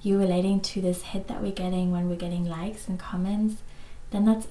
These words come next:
awesome. And, you know, I'm cheering you on from over here. And I'm also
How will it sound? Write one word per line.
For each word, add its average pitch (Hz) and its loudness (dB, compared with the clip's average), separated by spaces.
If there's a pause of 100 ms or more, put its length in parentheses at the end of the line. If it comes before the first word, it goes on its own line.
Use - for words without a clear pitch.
awesome. 190 -2
And, 175 2 (320)
you 202 0
know, 175 0
I'm 190 0
cheering 202 2
you 202 0
on 175 2
from 202 -6
over 185 -4
here. 175 -4
And 170 0
I'm 175 0
also 208 0